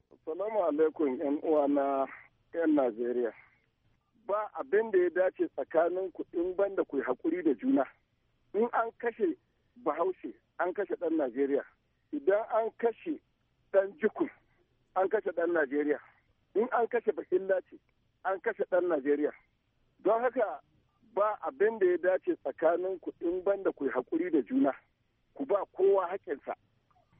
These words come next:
Hayaniyar da ke faruwa manomi ba zai yi ba, ba makiyayi. Makiyayi ba zai yi ba, ba manomi. Dukkanmu muna buƙatar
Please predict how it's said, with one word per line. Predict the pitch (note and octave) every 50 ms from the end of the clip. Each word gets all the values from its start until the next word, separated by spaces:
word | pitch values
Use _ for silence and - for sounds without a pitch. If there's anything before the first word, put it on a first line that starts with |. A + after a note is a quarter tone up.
| _ _ _ _ _ _ _ _ _ -
Hayaniyar | D#3+ E3 F3+ F#3+ G3+ A3 B3 C#4+ C#4+
da | C4+ A#3
ke | G#3 - G3+ G3
faruwa | G3 - F3+ F3 F3+ F#3+ G3 G#3 G#3 G3+ - _ _
manomi | B3+ D#4 A#3 B3+ C4 A#3+ A3 G#3 G#3 G#3+ G#3+ G#3+ A3 G#3+ G#3 G3+ - _ _ _ _ _ _ _ _ _ _ _ _ -
ba | - - F3+ F3 F3
zai | A#3 B3 G#3+ G3
yi | F#3 F3
ba, | D#3 E3+ E3+ E3 D#3 - _ _ _ -
ba | F#3+ F#3 E3
makiyayi. | D#3 D3 - - C#3 A#2+ G#2+ G#2+ A2+ G2+ _ _ _ _ _ _ _ _ _ _ _ _ -
Makiyayi | A#3+ D4 C#4 A#3 - - G#3 F#3 F3 F3 F3+ G3+ G#3 G3+ G3+ G3 - _ _ _ _ _ _ _ _ _
ba | - A#3+ E3 E3+
zai | E3+ F#3+ B3 A3+ G#3 F#3+
yi | F3+
ba, | E3+ E3+ F3 E3 D#3+ - _ _ _ _ _ _ -
ba | G3 G#3 F#3
manomi. | E3+ E3+ D#3+ D#3 C#3+ B2+ A#2+ G#2+ - _ _ _ - C4 B3+ C#4
Dukkanmu | - C4+ - - - A#4 F#4 D4+ - - - _ _ _ _ _ _ _ _ _
muna | - D#3 G3 G#3+ G#3 F#3+ E3+
buƙatar | C#3 D3 - - E3 F3 - D#3